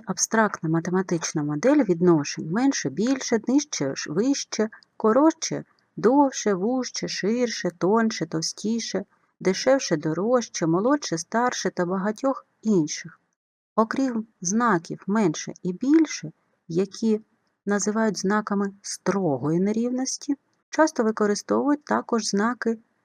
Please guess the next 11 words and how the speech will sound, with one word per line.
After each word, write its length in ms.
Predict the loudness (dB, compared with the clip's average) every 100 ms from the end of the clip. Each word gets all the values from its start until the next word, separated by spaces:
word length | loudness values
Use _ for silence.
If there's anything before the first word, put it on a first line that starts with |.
| _ -4
менше 640 | 0 2 2 2 -4 -4
або 300 | -2 2 2
дорівнює, 720 | 2 2 0 -2 -2 -2 -2 -2
ще 260 | -2 -2
кажуть 440 | 0 0 0 -4 -6 -12 0
не 240 | 4 4
більше, 720 | 2 0 0 -2 -2 -2 -4 -4 _ _ _ _
або 360 | 2 4 4 2 0
більше 680 | -6 0 0 0 -2 -2 -2
або 260 | -2 0 2
дорівнює, 640 | 2 0 -2 -4 -8 -8